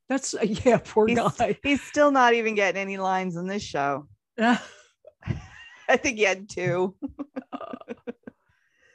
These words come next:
Speaker 1: yeah, what a great show. What a great cast and, you know, and supporting cast.
Speaker 2: I love the fact that people were not afraid to go on it and, and be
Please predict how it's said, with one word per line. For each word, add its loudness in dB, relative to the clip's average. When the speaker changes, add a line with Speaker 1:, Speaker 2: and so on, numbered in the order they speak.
Speaker 1:
yeah, -10
what -4
a -6
great -4
show. -6
What 2
a 2
great 0
cast -4
and, -6
you 4
know, -2
and -2
supporting -2
cast. -8
Speaker 2:
I 0
love -4
the -2
fact -2
that 0
people -2
were 0
not -2
afraid -6
to 0
go 2
on 2
it -8
and, -2
and -4
be -4